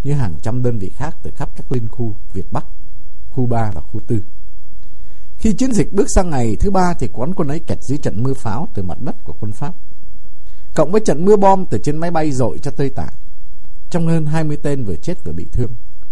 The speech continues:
có Cờ và Bí. Đùi của Bí bị cứa nát, máu me lênh láng, còn Cờ thì bị mảnh bom ghim sâu vào màng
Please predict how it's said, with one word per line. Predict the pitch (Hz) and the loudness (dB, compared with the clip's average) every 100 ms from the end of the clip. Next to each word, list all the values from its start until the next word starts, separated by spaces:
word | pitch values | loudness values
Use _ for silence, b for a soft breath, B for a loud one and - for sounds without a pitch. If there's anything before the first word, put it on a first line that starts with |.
| - | 0
có | 160 | 0
Cờ | - 95 80 | 0 0 0
và | 71 | 0
Bí. | 73 113 190 - - - - - b b b b - | 0 0 0 0 0 0 0 0 b b b b 2
Đùi | 156 156 | 4 4
của | 131 | 2
Bí | 123 143 226 | 2 2 0
bị | 131 - | 0 0
cứa | 196 | 0
nát, | 233 - - - | 0 0 0 0
máu | 101 117 175 | 0 0 0
me | 160 151 | 0 0
lênh | 151 147 | 0 0
láng, | 135 151 196 - - - | 0 0 0 0 0 0
còn | - 139 | 0 0
Cờ | - 135 135 | 0 0 2
thì | 131 | 0
bị | 131 117 | 0 0
mảnh | 101 92 | 0 0
bom | 143 165 | 0 0
ghim | 160 175 | 0 0
sâu | 165 175 | 0 0
vào | 123 | 0
màng | 92 87 | 0 0